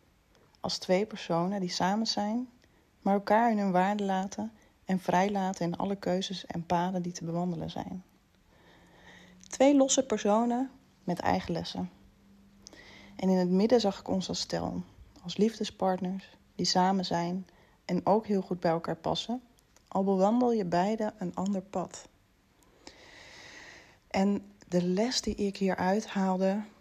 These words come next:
was dat al ben ik met andere dingen bezig dan hij,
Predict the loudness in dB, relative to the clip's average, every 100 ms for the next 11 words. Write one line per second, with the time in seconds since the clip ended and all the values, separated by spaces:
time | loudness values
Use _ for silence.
0 | -8 0 0 0 -2 -10 -14 _ _ -2
1 | -2 -4 -12 0 2 2 2 0 -2 -6
2 | -4 -6 -4 -2 -2 -4 -8 -4 -2 0
3 | 0 -2 -2 -6 -6 -4 -2 -2 -4 -6